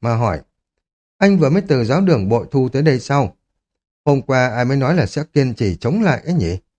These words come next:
El-, Emlyn lập tức không còn duy trì được phong độ quý ông nữa,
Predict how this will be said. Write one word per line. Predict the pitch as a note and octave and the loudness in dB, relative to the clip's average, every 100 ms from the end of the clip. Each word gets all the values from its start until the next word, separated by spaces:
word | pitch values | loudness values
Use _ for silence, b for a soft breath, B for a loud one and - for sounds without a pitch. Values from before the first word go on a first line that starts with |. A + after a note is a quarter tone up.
| _ _ _ _ _ _ | _ _ _ _ _ _
El-, | C3+ C3 C3 G#2 B2 A#2+ | 0 2 2 0 -4 -2
Emlyn | C#3 C3+ B2+ C3 - _ | -2 0 2 0 -4 _
lập | D3 D3+ A#3+ | 0 0 0
tức | A#3+ | -2
không | A3+ G3 | -2 -2
còn | C#3 C3+ | -2 0
duy | G3+ G3 | 0 0
trì | C#3+ G2+ | 0 0
được | F#2 - | -2 -4
phong | B2 A#2 | -4 -2
độ | A#2 - | -2 -4
quý | A#2 B2+ | -4 -2
ông | C3+ A2 | -2 -2
nữa, | A#2 F#3+ | 0 -2